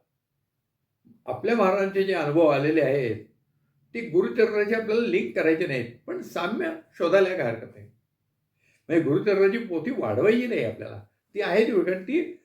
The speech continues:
दत्त महाराजांनी तयार केलेली आहे, श्रीमद नरसिंहजी महाराजांनी तयार केलेली आहे. सिद्धस्वामी हेही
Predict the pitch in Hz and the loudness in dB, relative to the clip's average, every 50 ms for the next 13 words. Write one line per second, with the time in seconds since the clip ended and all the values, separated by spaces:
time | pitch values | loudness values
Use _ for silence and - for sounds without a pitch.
0 | _ _ _ - 139 147 143 226 214 214 208 220 220 247 339 - - 190 185 185 | _ _ _ -6 -4 -2 0 2 4 4 4 4 2 0 -2 0 2 4 4 4
1 | 180 180 156 139 127 113 104 98 98 - _ _ _ _ _ _ _ _ _ _ | 2 0 -4 -4 -6 -10 -12 -14 -14 -18 _ _ _ _ _ _ _ _ _ _
2 | _ _ _ 139 143 175 180 170 160 156 160 214 214 202 208 202 196 196 208 202 | _ _ _ -6 -4 -2 0 2 2 2 4 4 2 2 2 2 0 0 0 0
3 | 208 214 165 160 160 165 151 139 113 104 107 101 104 - _ _ _ _ _ _ | 0 0 0 0 0 -2 -4 -6 -6 -8 -10 -14 -16 -18 _ _ _ _ _ _
4 | _ _ _ _ _ _ _ _ _ - - 143 139 - 208 208 208 208 208 185 | _ _ _ _ _ _ _ _ _ -6 -6 -6 2 4 4 4 4 4 2 0
5 | 185 202 202 185 160 170 170 185 226 247 285 330 - | 0 0 -2 0 2 4 4 4 2 2 -2 -4 -6